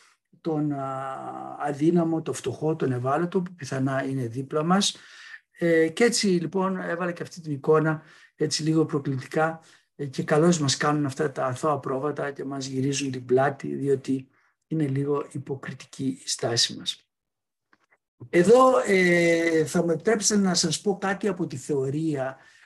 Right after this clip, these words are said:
Ε, υπάρχει ένας, ε, σπουδαίος κοινωνιολόγος, ο Μπρούνο Λατούρ, τον έχω χρησιμοποιήσει αρκετά στις δικές μου μελέτες, ε, και αναρωτιέται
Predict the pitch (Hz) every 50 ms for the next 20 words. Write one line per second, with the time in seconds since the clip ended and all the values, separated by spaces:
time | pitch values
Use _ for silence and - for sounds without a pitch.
0 | _ _ _ - 156 151 151 147 143 143 143 139 139 139 143 143 131 180 170 170
1 | 156 - 196 185 170 175 170 165 151 - - - - 147 143 139 139 131 - -
2 | - 151 139 156 170 175 175 - - 165 151 139 135 135 135 131 123 127 139 143
3 | 151 156 160 160 156 143 - - 123 117 123 127 143 151 151 151 143 131 123 117
4 | 117 - - 143 156 160 156 - 139 139 143 131 - - - - - 135 120 -
5 | 156 151 - - 139 127 127 - 123 - 143 139 143 143 - - - - - -
6 | - - _ - - 151 135 127 131 127 - 156 147 139 160 147 135 135 131 127
7 | 127 127 139 147 151 151 - 175 175 175 175 - - - - - - - _ -
8 | 160 151 151 151 147 147 143 139 - - 180 165 165 165 165 156 156 151 131 -
9 | - - 240 262 262 254 - - 143 135 135 151 -